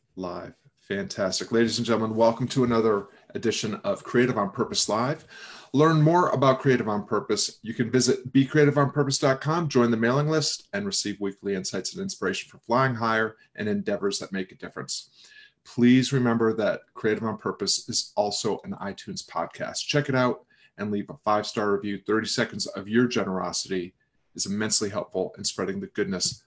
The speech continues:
delivered by my guest. Let's get to today's show. Welcome to Creative on Purpose Live.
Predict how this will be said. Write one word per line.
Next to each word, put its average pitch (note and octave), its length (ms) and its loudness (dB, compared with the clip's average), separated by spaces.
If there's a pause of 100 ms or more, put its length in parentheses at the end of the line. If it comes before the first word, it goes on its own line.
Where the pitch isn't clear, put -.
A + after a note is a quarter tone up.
(200)
delivered F#2+ 540 -4 (220)
by F2+ 120 -2
my F2+ 180 -8
guest. - 580 -6 (880)
Let's A#2 240 -2
get - 180 2
to - 100 -10
today's F#2+ 360 -2
show. - 300 -8 (1400)
Welcome C#3+ 400 2
to - 80 -6
Creative C3 320 4
on A#2 140 2
Purpose - 340 -2
Live. - 280 -6